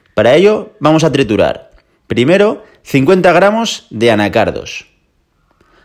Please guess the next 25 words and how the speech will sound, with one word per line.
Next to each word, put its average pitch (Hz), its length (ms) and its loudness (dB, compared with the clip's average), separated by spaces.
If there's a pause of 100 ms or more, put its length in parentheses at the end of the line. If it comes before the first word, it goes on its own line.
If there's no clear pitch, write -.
Ahora 175 220 2
añadimos 110 500 0
cien 170 240 2
gramos 87 380 0
de 95 80 0
dátiles 175 460 0
que 147 80 -2
hemos 139 180 -2
hidratado 110 400 2
diez 120 180 -2
minutos 113 400 -4
en 95 80 -4
agua 123 180 2
caliente. 180 760 -2 (680)
Añadimos 151 460 2
también 98 540 -2 (420)
cien 180 300 2
gramos 98 360 2
de 104 100 2
harina 127 260 2
de 90 100 2
trigo 104 320 0
sarraceno, 190 720 -2 (2500)
veinte 165 360 2
gramos 92 540 0